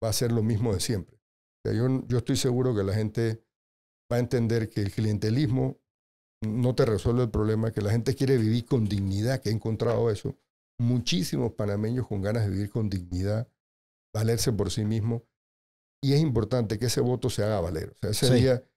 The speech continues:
Speaker 1: tú escojas pensando en que, hey, son cinco años, es la definición del país que es, corrige, que enrumba,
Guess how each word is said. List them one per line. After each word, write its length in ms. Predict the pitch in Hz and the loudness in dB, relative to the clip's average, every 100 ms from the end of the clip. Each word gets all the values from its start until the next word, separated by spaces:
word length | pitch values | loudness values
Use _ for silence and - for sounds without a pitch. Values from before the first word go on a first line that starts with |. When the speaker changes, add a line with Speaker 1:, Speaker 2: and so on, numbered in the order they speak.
| _ _ _ _ | _ _ _ _
Speaker 1:
tú 80 | 135 | -2
escojas 340 | 135 160 143 131 | 2 4 4 4
pensando 600 | 113 104 120 120 131 131 | 0 0 0 2 2 0
en 160 | 127 104 | -4 -4
que, 300 | 110 101 104 _ _ | -2 -2 -4 _ _
hey, 240 | 123 113 87 _ | -4 -4 -6 _
son 160 | 117 117 | -4 -2
cinco 400 | - 139 135 131 | 0 0 2 2
años, 360 | 117 113 110 - _ _ _ - | 2 0 -2 -6 _ _ _ 0
es 120 | 127 | 2
la 120 | 139 | 4
definición 840 | 135 - 110 101 120 120 123 117 110 | 4 2 -2 -2 0 0 2 0 0
del 160 | 104 | -2
país 280 | - 110 120 | 0 0 0
que 200 | - 127 | 0 0
es, 180 | 110 - - | 0 -6 -6
corrige, 680 | 113 110 143 120 131 131 - _ _ _ | -2 2 2 2 2 0 -4 _ _ _
que 80 | 107 | -4
enrumba, 720 | 98 127 156 131 123 117 | -2 2 2 2 2 0